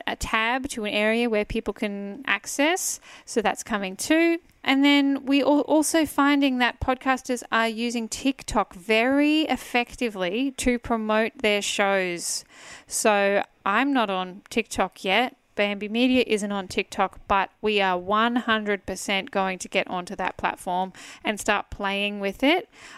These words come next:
I've been connecting with it a bit more and watching some things that obviously come from TikTok, but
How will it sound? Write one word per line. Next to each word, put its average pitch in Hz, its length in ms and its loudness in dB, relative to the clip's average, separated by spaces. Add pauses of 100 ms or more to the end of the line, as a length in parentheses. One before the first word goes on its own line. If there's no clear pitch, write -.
(160)
I've 254 420 -2
been 302 380 2 (220)
connecting 285 500 4
with 269 160 4
it 208 80 -2
a 240 40 2
bit 202 140 0
more 196 180 0
and 190 120 -4
watching 196 340 -2
some 185 160 -4
things 185 240 -6
that 180 100 -10
obviously 180 560 -6 (200)
come 202 260 -2
from 185 260 -6 (320)
TikTok, - 560 -6 (460)
but 196 300 0